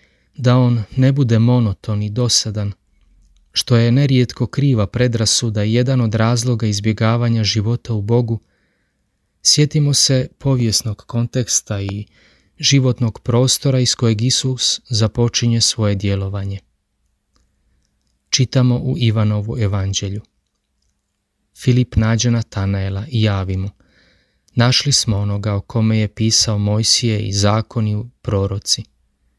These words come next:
Isusa, sina Josipova iz Nazareta.” Reče mu Natanael:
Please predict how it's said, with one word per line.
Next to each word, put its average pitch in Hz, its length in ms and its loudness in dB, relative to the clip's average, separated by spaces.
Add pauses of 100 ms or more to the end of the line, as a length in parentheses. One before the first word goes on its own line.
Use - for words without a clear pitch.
(200)
Isusa, 123 600 0
sina 117 440 2
Josipova 107 720 -2
iz 101 120 -2
Nazareta.” 104 680 0 (1300)
Reče 120 320 2
mu 113 120 4
Natanael: 110 640 0